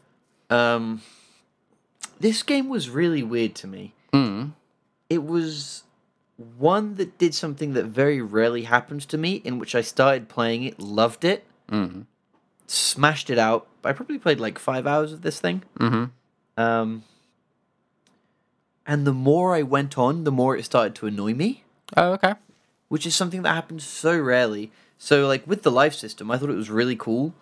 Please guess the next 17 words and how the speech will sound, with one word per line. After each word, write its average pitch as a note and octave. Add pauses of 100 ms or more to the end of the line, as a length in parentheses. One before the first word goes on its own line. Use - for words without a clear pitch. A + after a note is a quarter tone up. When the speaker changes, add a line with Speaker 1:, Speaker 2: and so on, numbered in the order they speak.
(680)
Speaker 1:
Um, G#2+ (800)
but C3+
then C#3
there C#3
were C3+
things D3+
that C#3
just -
felt, B2+
like, G#2
unnecessarily A#2+
brutal B2+
about D#3+
it. A3 (300)
Speaker 2:
Mm. F#2+ (380)
Speaker 1:
Um, G#2 (640)
because C3+